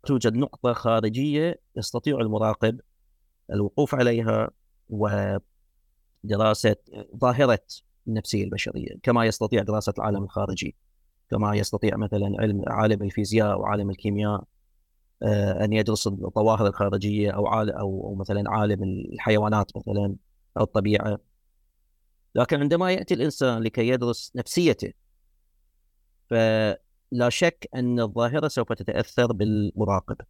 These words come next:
آه، ولن تكون خالصة، ولن تكون، آه، يعني النتيجة لن تكون موضوعية بحتا.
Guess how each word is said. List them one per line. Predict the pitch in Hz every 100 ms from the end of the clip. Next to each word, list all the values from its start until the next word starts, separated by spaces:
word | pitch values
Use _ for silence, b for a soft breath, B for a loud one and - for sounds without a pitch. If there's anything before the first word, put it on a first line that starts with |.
| _ _ _ _ _ _ _ _ _ _ _ _ _
آه، | - 107 104
ولن | 117 127
تكون | 123 120 113
خالصة، | - 101 101 - 101
ولن | 98 101 101
تكون، | 107 - 101 95 95 95
آه، | - 95 95 95 -
يعني | 101 101
النتيجة | 104 101 117 107
لن | 104 107
تكون | 104 - 101
موضوعية | 98 95 92 104 95
بحتا. | 101 - -